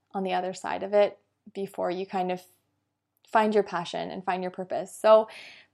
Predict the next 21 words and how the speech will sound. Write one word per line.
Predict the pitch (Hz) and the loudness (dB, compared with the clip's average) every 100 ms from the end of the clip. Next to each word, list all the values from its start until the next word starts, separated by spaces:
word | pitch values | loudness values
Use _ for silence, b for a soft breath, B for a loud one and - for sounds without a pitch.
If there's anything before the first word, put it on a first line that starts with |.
| - | -8
please, | 233 240 254 254 | -4 -2 -2 -4
please, | - 240 240 | -2 -2 -4
please | - 226 208 190 190 185 | -4 0 2 0 -2 -4
reach | 233 247 - | -4 -2 2
out | 208 190 | 4 2
to | 220 | -2
me. | 208 185 | -2 -2
Send | - 202 | 0 0
me | 233 | 0
a | 247 | -2
D | 247 247 | -4 -2
M, | 233 208 | -2 -4
send | 214 220 | -4 -2
me | 233 | -4
an | - | -2
email, | 214 208 175 | -2 -2 -2
Megan | 180 190 196 214 | -2 -4 -2 -4
at | 196 | -2
alignedwellnessyxc | 196 196 202 202 196 196 208 196 208 - - 202 | -2 -2 -4 -4 -6 -6 -4 -4 -4 -6 -6 -2
dot | 196 - | -2 -4
com, | - 208 185 | -4 -2 -2